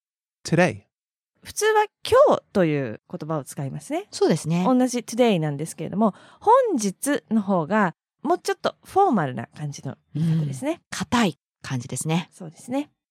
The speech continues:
Speaker 3: 「今日十時から会議があります」の代わりに、「本日十時より会議がございます」。随分フォーマルになりますもんね。
Speaker 2: そうですね。
Speaker 3: 次の単語は、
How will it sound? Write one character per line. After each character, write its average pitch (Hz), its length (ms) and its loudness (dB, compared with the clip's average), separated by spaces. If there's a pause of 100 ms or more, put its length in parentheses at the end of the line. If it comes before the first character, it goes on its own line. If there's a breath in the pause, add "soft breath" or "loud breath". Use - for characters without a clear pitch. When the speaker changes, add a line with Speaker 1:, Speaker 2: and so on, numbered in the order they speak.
(560)
Speaker 3:
「今 415 220 6
日 - 60 -8 (300)
十 370 260 8
時 277 160 0
か 170 120 0
ら 135 100 0
会 381 300 6
議 285 100 4
が 175 100 6
あ 160 40 4
り 143 100 2
ま 151 160 0
す」 - 200 -8 (300)
の 330 100 -2
代 277 140 2
わ 233 100 4
り 208 80 2
に、 247 220 0 (280)
「本 339 300 4
日 165 400 0 (340)
十 208 260 2
時 143 140 -4
よ 139 120 -2
り 190 180 -8 (220)
会 320 280 6
議 220 100 4
が 220 240 -2 (100)
ご 147 120 6
ざ 143 160 2
い 131 60 0
ま 123 120 -4
す」。 - 260 -10 (560)
随 247 160 0
分 185 120 0
フ 170 120 -8
ォ 165 40 -2
ー - 40 -4
マ 127 100 -2
ル 123 80 -8
に 120 60 -8
な 123 80 -8
り 120 80 -8
ま 123 80 -6
す 240 80 -2
も 190 60 2
ん - 20 -8
ね。 151 80 -8
Speaker 2:
そ 147 80 -4
う 208 40 2
で 226 80 6
す 247 80 0
ね。 - 40 -20 (580)
Speaker 3:
次 427 200 0
の 403 140 4
単 180 220 0
語 151 100 0
は、 180 200 0